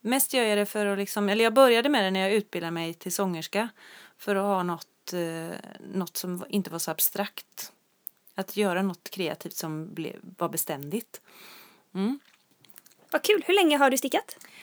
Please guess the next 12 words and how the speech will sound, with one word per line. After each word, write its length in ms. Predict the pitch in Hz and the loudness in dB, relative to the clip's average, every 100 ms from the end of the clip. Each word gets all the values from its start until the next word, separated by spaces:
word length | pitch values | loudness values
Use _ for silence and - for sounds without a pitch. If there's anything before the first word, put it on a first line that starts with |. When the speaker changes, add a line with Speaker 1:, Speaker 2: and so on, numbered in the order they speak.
| - - - | -20 -20 -18
Speaker 1:
Eh, 420 | - 233 226 233 247 | -10 -8 -6 -6 -4
ja, 440 | 254 277 302 311 - | 0 0 0 -2 -6
om 460 | - 247 247 240 | -6 -4 -2 -4
vi, 140 | 233 220 - - | -6 -10 -14 -8
om 160 | 226 | -6
vi 60 | 233 | -4
låtsas 320 | 240 - 226 | -4 -6 -8
att 120 | 240 | -4
jag 100 | 247 | 0
började 340 | 254 247 233 254 | 4 4 4 0
sticka 320 | 269 - 165 | -2 -2 0
då 340 | 190 214 240 | 2 4 4